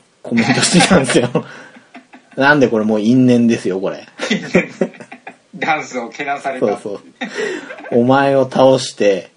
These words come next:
Speaker 1: 倒れてるお前の前で踊ってやるっていう感じで、<laughs> 挑んでいけばいいんじゃないかなって、ちょっと思ったんですけど。
Speaker 2: あの、プロもそういう感じで作って。
Speaker 1: ね。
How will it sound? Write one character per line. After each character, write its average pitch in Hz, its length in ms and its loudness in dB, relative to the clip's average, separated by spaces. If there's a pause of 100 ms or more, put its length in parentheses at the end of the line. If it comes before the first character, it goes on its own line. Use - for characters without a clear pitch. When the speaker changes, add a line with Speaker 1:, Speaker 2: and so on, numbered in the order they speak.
(200)
Speaker 1:
倒 120 220 4
れ 120 100 2
て 101 140 -2
る 98 80 0
お 101 60 0
前 107 200 0
の 104 80 -4
前 107 200 0
で 95 80 -4
踊 98 260 -2
っ 95 40 -8
て - 180 0
や 90 120 2
る 87 140 -6
っ - 180 -8
て 90 60 -4
い 87 60 -4
う 90 40 -10
感 - 300 2
じ 127 180 2
で、 127 320 4 (460)
<laughs> - 460 -18
挑 107 260 0
ん 98 40 -2
で 95 80 -2
い - 20 0
け 101 60 0
ば - 120 2
い - 80 4
い - 40 8
ん 127 60 8
じ 87 160 4
ゃ - 60 2
な 180 60 6
い 190 40 -4
か - 300 2
な 240 420 0
っ - 140 -10 (340)
て、 - 120 -8 (680)
ち - 60 -4
ょ 123 60 6
っ - 60 -6
と - 80 -6
思 98 180 -2
っ 101 80 -4
た 82 160 -6
ん - 60 -18
で - 60 -18
す - 120 -16
け 123 80 -2
ど。 117 40 -2
Speaker 2:
あ - 140 -4 (1500)
の、 233 120 -18 (1120)
プ 165 120 -8
ロ 160 100 -4
も 147 220 -4
そ 143 160 -10
う 139 40 -4
い 139 40 -8
う 131 40 -12
感 139 160 -4
じ 131 80 -12
で 131 80 -10
作 - 180 -18
っ - 20 -12
て。 92 320 -16
Speaker 1:
ね。 110 400 0